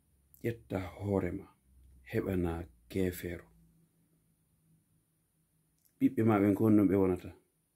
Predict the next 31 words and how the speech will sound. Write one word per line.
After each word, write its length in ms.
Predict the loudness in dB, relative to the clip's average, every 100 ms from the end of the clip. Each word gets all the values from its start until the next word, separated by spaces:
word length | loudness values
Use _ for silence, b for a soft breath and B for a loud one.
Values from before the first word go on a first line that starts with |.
| _ _ _ _ _ _ _ _ _ _ _ -12
Ko 60 | -12 -10
keferaɓe, 680 | 4 4 6 2 0 0 -2
illa 320 | 0 2 2 2 0
an 100 | -2
yasha 300 | -2 -6 -8 -8
Allah. 300 | -10 -14 -16 _ _ _ _ _ _ _ _ _ _ _ _ _ _ _ _ _ _ _ -10
Miɗo 140 | 0 8
andi 240 | 8 10
non, 380 | 10 8 4 -4 -14 _ _ _ _
min 160 | -4 0
mi 80 | 2
hajaka 600 | 2 2 2 0 -6 -8
e 340 | -4 -4 -4 -6
commentaire 540 | 0 2 2 0 0
yennoɓe, 500 | 4 6 6 2 0 -8
je 160 | -2 2
m'en 180 | 2
fous. 320 | 0 -8 -8 -8 _ _
Ko 100 | -8
gonga, 440 | 2 4 6 4
o 100 | 4
moni 260 | 4 6 4
e 20 |
wolde, 300 | 2 -2 -6
ko, 100 | -12
ko 120 | -6
Allah 220 | -2 -2
daali 260 | 2 2 4
moni 240 | 4 2
e 40 | 0
wolde. 380 | -6 -14 -18